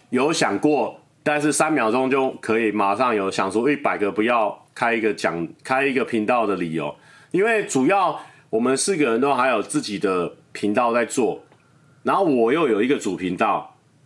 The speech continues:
上班不要看，所以你这个真的没有那个时间啊。那我跟你讲，你本来是朋友好好的，你一开频道就是工作状态哦。那你是工作状态，那大家就要开始考虑说，OK，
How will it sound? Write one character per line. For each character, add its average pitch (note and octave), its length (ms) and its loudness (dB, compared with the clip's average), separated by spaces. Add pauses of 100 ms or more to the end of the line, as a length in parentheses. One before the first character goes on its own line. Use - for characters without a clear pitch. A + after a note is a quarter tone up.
上 C3 220 -2
班 A#2+ 120 0
不 G#2 60 0
要 G2 160 0
看， G#2+ 160 -4
所 D3+ 180 0
以 B2+ 120 0
你 G#2 560 0 (800)
这 - 120 -4
个 D3 120 2
真 D3+ 120 2
的 D3 60 2
没 C3 100 2
有 A#2 120 2
那 C3 80 2
个 B2 80 2
时 G#2+ 180 -4
间 G#2 260 0
啊。 F2 220 -4 (220)
那 E3+ 360 -2 (280)
我 A2+ 80 -2
跟 D#3+ 120 2
你 - 20 0
讲， C3 260 0 (300)
你 D#3 140 0
本 E3+ 120 2
来 C#3 140 2
是 G3 100 2
朋 D3+ 200 2
友 A2+ 340 2
好 C3 240 2
好 G2+ 160 0
的， F2 280 -2
你 B2+ 280 2
一 F3 60 -6
开 D#3+ 200 0
频 C3 200 -2
道 A#2+ 180 2
就 D#3+ 140 0
是 - 120 -2
工 C#3+ 200 2
作 C#3+ 160 2
状 C3 180 0
态 A2+ 260 0
哦。 F2+ 200 -2 (300)
那 E3+ 120 0
你 C3 160 0
是 D#3 100 -2
工 F#3 200 2
作 F3+ 100 2
状 E3+ 180 2
态， D#3+ 280 0 (460)
那 D#3+ 120 0
大 E3 140 0
家 E3 100 0
就 D#3 100 2
要 D#3 220 2
开 D3+ 180 0
始 C3+ 80 -2
考 G#2 220 0
虑 B2+ 140 0
说， B2 280 0 (420)
OK， A#2 520 -2